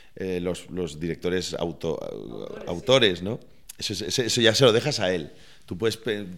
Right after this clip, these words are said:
Speaker 1: puedes, ¿dónde vuelco mi energía? Incluso <laughs> a veces mi, mi dinero <laughs> en este tipo, en esta peli o en este tipo de, puedes diseñar,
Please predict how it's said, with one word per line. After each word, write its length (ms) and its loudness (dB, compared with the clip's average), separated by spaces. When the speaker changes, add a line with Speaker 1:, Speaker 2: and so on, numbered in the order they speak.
Speaker 1:
puedes, 400 -8
¿dónde 240 2
vuelco 320 2
mi 80 0
energía? 720 2
Incluso 340 -6
<laughs> 100 -20
a 440 -2
veces 320 -6
mi, 220 -2
mi 120 0
dinero 420 8
<laughs> 140 -20
en 180 2
este 200 -2
tipo, 180 0
en 120 -2
esta 260 -2
peli 260 0
o 100 -2
en 60 -4
este 140 -10
tipo 220 -4
de, 140 -2
puedes 540 -4
diseñar, 400 -4